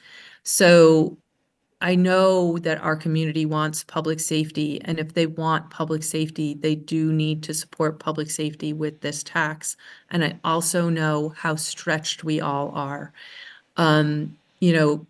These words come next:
close to eighty percent, I'm sorry, close to seventy percent of our tax bill is, um, from the schools, uh, and from the state of the Mo-, Vermont through the school funding system.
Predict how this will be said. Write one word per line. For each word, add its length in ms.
close 320
to 320
eighty 240
percent, 720
I'm 220
sorry, 240
close 280
to 100
seventy 360
percent 680
of 140
our 140
tax 420
bill 500
is, 540
um, 640
from 220
the 80
schools, 640
uh, 320
and 180
from 360
the 100
state 280
of 120
the 60
Mo-, 360
Vermont 540
through 240
the 60
school 280
funding 380
system. 560